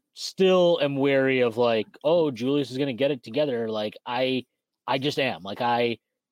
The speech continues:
I know that he scored efficiently against Phoenix, and then he scored efficiently again tonight. This is an opponent,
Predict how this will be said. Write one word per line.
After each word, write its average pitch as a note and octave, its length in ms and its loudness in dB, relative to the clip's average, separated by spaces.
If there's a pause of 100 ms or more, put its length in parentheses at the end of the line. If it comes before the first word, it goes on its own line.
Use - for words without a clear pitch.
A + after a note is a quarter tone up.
(160)
I D3 100 0
know C#3 160 0
that D#3 80 2
he D3+ 80 0
scored C#3+ 400 0
efficiently D3 440 -2
against C#3 260 -6
Phoenix, C#3 400 -4
and B2+ 80 -8
then A#2+ 80 -4
he A2+ 80 -6
scored C3 260 -2
efficiently C3 440 -4
again A#2+ 140 -2
tonight. B2 380 -4 (600)
This D3 180 0
is C3+ 100 -2
an C#3+ 80 2
opponent, C#3 540 0